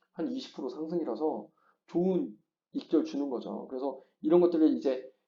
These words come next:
나스닥 장세가 단기적으로 상승할 걸로 예상이 되면 어, 어느 정도 상승을 할 건데 여기서 매도하냐 여기서 매도하냐는 욕심의 차이라고 보는데 여기까지 욕심 부렸다가 거기서 급락 또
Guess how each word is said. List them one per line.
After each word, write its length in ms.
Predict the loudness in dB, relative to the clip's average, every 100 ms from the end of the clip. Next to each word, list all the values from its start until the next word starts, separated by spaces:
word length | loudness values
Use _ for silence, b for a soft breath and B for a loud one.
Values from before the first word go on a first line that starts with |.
| -8
나스닥 580 | -6 -6 -2 2 2
장세가 500 | 0 -10 -6 -4 -4
단기적으로 600 | -6 -14 -10 -2 0 0 -2
상승할 520 | -2 -2 0 -2 0
걸로 340 | 0 2 0
예상이 380 | -2 -6 -8 -8
되면 720 | -10 -10 -6 -4 -2 -2 -2 -12 b b b b b b
어, 280 | -2 0 2
어느 160 | 4
정도 260 | 6 6 4
상승을 600 | 2 0 0 2 2 2
할 120 | 0 0
건데 520 | -2 0 -2 -2 -6 _ _ _ _
여기서 440 | 2 4 4 4 6
매도하냐 440 | 4 4 4 2
여기서 240 | 0 0
매도하냐는 800 | 0 0 0 -2 -2 0 0 -2
욕심의 400 | -6 -10 -4 -4
차이라고 380 | -2 0 0 0
보는데 280 | -4 -8 -4
여기까지 440 | -4 0 0 0
욕심 280 | -4 -4 -4
부렸다가 440 | -2 -2 -4 -4 -6
거기서 340 | -8 -8 -10
급락 380 | -12 -6 -6 -4
또 120 | -10